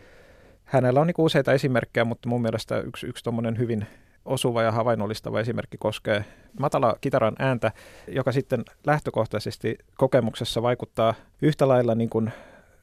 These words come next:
primitiiviseltä ja analysoimattomalta kuin joku värikokemus, mutta tietynlaisten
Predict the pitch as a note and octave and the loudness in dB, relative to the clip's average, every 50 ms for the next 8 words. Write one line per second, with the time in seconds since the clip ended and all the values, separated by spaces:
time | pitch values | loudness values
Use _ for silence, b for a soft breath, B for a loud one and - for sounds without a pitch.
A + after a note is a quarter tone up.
0 | B B _ _ _ _ - - C#3+ C#3+ C3+ A#2+ - B2 A2+ G#2+ F#2 G2+ - A2 | B B _ _ _ _ 0 2 2 4 4 2 0 0 0 0 0 0 -2 -4
1 | F2+ E2+ A2+ A2+ A#2+ C3 A#2+ A2 A2 A#2 A2+ G#2+ G#2+ G#2 - - G2+ G2+ G#2+ G#2+ | 0 2 2 2 2 2 0 0 0 -2 -2 -2 -2 -6 -8 -8 -8 -8 -6 -6
2 | - G#2+ - G2+ G#2 - - - G#2+ - A2+ G#2 G2+ - _ _ - G#2+ C3 D#3 | -6 -8 -6 -8 -8 -8 -8 -8 -8 -6 -6 -6 -6 -8 _ _ -2 0 0 0
3 | D3+ D#3 D3 - B2+ A2+ A2 A2 - - b b b b b b b b _ - | 0 -2 -2 -2 -2 -2 -2 -6 -8 -10 b b b b b b b b _ -10
4 | A2 A2 - - A#2 A2 - - A#2+ A2+ - C#3 D3+ D#3 D3 - C#3+ C3+ - | -8 -8 -4 -2 -2 -2 0 0 0 0 0 2 0 0 0 0 -4 -4 -4